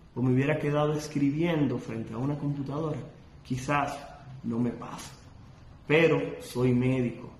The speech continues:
y por esa razón voy a estar expuesto no solamente al coronavirus en este momento, sino a cualquier otro proceso infeccioso que se presente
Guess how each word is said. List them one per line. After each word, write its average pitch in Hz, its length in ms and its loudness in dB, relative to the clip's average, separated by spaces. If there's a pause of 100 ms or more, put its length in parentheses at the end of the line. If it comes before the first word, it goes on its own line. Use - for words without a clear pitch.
(440)
y 123 60 -6
por 120 200 -6
esa 127 200 -2
razón 131 540 -2
voy 117 180 -2
a - 20 0
estar 123 240 -6
expuesto 160 720 -2 (360)
no 190 180 2
solamente 175 640 2
al 143 120 2
coronavirus 139 640 0
en 131 100 -2
este 135 200 -6
momento, 139 460 -2 (420)
sino 135 280 0
a 139 100 -2
cualquier 151 480 0
otro 151 240 0
proceso 147 380 -6
infeccioso 143 640 -6
que 131 80 -14
se 127 160 -12
presente 135 600 -6